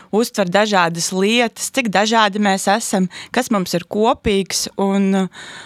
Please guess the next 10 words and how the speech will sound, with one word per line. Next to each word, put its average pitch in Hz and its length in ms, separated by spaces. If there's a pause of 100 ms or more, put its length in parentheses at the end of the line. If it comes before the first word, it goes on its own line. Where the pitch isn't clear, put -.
(120)
un 202 100
tas 226 180
ir 208 60
patiesi 240 480
ļoti 220 320
interesanti 185 800
pētīt 214 640
<laughs> 208 40
pašam 208 360
sevi. 285 480